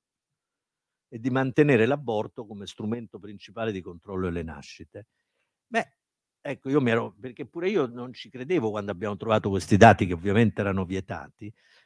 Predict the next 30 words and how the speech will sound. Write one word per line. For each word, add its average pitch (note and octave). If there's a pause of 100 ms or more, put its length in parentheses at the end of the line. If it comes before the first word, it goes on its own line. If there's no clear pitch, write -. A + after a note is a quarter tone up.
L'aborto, C#3+
Stalin E3+
era B2
stato C3
il, A#2 (160)
l'Unione C3+
Sov-, C3+
la, A#2
la G#2+
Russia B2
sovietica A#2+
era G2+
stato G2
il G2+
primo C#3+
paese A#2
a -
renderlo G2+
legale E2
dopo F#2
il F2+
diciassette. - (720)
È A#2+
uno A2+
dei A2
motivi A2
per G#2
cui G2 (100)
pensavo, G#2 (420)
Lenin G#2